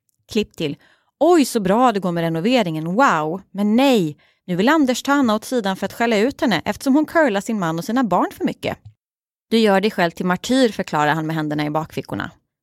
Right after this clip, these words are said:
"Mm, ja, jo", säger Anna med tårar i ögonen. Anders säger att Anna måste börja ställa krav på sin familj och de kramas ännu en gång.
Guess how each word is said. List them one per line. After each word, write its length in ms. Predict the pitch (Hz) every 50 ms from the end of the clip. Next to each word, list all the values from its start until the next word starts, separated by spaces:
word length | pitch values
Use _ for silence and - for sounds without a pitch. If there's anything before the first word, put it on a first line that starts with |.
| _ -
"Mm, 340 | 196 196 190 185 196 208
ja, 260 | 208 190 180 180 202 226
jo", 320 | 214 190 190 202 226 254
säger 260 | - - 185 185 180
Anna 160 | 170 160 156
med 120 | 156 156 -
tårar 300 | - 175 170 151 151 156
i 60 | 156
ögonen. 360 | 151 156 165 180 - 160 165 - _ _ _ _ _ _ _ _ _ _ _ _
Anders 340 | - 269 269 254 277 254
säger 340 | - - 190 185 175 170 170
att 140 | - 208 - -
Anna 220 | 233 226 220 226
måste 300 | 240 240 226 - - 170
börja 180 | 156 165 160 160
ställa 220 | - 175 180 202
krav 240 | - - 175 151 151
på 100 | - 160
sin 160 | - 165 165
familj 440 | - - 165 165 147 143 151 143 -
och 120 | - -
de 120 | 175 190 196
kramas 420 | - - 262 247 220 208 220 - -
ännu 240 | 277 254 233 233
en 120 | 254 247 202
gång. 240 | - - - -